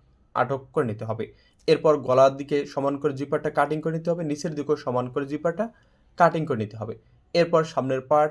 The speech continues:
এবং পিছনের পার্ট কাঁধের জয়েন্ট দিয়ে নিতে হবে। এই নিয়মে সুন্দর করে সামনের পার্ট এবং পিছনের পার্ট কাঁধের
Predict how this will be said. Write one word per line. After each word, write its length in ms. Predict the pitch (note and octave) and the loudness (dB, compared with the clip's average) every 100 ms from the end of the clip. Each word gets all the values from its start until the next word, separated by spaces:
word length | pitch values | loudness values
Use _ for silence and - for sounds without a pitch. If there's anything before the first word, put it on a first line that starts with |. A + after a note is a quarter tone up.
| - | -2
এবং 160 | D#3 E3 | -6 -6
পিছনের 320 | F3 E3+ F3 E3+ | -8 -6 -6 0
পার্ট 180 | C#3+ C#3 - | 0 0 0
কাঁধের 320 | A#2+ A#2+ C3 B2+ C3 | 0 0 -2 -8 -4
জয়েন্ট 320 | C3+ C3+ D3 - B2 | 0 0 0 -10 -10
দিয়ে 120 | A#2 G#2 | -6 -6
নিতে 140 | G#2 | -6
হবে। 200 | A2 A2 - _ _ _ F3+ | -10 -12 -18 _ _ _ 2
এই 80 | F#3+ | 4
নিয়মে 200 | G#3+ A3+ | 4 4
সুন্দর 340 | - E3 E3+ F3 | 0 -4 -2 -2
করে 140 | F3 F3+ G#3 | -2 -4 -8
সামনের 340 | - B2 A#2+ C3 | -6 -4 -2 2
পার্ট 220 | C#3 C#3 - | 4 2 -2
এবং 100 | D#3 D#3+ | -6 -6
পিছনের 300 | E3 E3+ E3 | -6 -6 -2
পার্ট 160 | D#3 D3+ - | -2 -2 0
কাঁধের 320 | A#2 A#2 | 0 0